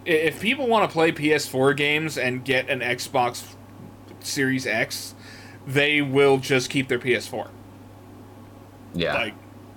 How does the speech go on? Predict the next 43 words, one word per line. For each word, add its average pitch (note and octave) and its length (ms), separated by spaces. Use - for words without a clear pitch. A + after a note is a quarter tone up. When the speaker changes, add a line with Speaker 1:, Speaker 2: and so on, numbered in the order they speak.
Speaker 1:
it, B2+ 240
it'll C3+ 280
hook C#3 200
up C#3 120
the C#3 80
same C#3 300
way, C#3 200
it'll B2 100
play C3 240
the B2 80
same B2+ 320
games. B2+ 580
Um, A#2 720
I C#3+ 120
think D3+ 320
that D3 200
Sony's C#3 460
probably C#3 580
hoping C3+ 460
that B2+ 140
their C3 120
backwards A#2+ 460
compatibility C3 640
with E3 160
the E3 60
P E3 200
S D#3+ 160
four D#3+ 340
is C#3 140
going A#2+ 260
to A#2+ 80
win A2 200
out E3 180
for F#3 100
them, E3 200
but C3+ 140
then B2 180
when A2+ 120
you G#2+ 60
factor A2+ 420
in G2 120
Game D#3 320
Pass, F3 600